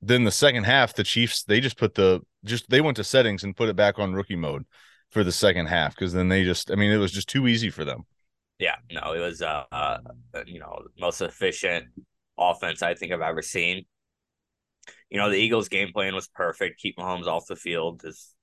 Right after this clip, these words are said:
Speaker 1: Yeah.
Speaker 2: how you beat 'em.
Speaker 1: It was great
Speaker 2: Uh,
Speaker 1: for the first half and, you know, part of the third
Speaker 2: yeah.
Speaker 1: quarter.
Speaker 2: Maybe it was, it should have been reversed because, I mean, maybe if you hit his ankle a couple more times on the field, it,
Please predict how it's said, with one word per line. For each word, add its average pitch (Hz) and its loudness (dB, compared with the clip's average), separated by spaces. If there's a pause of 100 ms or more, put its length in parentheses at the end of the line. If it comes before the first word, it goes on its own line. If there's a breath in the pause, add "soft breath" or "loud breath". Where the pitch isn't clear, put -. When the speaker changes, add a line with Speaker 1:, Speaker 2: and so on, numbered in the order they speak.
(100)
Speaker 1:
Yeah. 85 -8
Speaker 2:
how 87 6
you 87 4
beat 87 -2
'em. - -18 (240)
Speaker 1:
It 110 4
was 98 2
great 110 4
Speaker 2:
Uh, 82 -12
Speaker 1:
for 107 -2
the 95 0
first 104 0
half 98 4
and, 87 -4 (120)
you 95 -2
know, 82 0
part 92 4
of 90 2
the 90 -2
third 90 -2
Speaker 2:
yeah. 69 -8
Speaker 1:
quarter. 101 -4 (680 loud breath)
Speaker 2:
Maybe 156 2
it 202 4
was, 156 2
it 123 -2
should - -6
have 131 0
been 123 2
reversed 101 0
because, 85 -4 (160)
I - -14
mean, 98 -8
maybe 107 -2
if 123 -10
you 107 -8
hit 110 -4
his 104 -6
ankle 95 -2
a 82 -4
couple 85 -6
more 82 -8
times 87 -4
on 85 -8
the 80 -14
field, 87 -4
it, - -8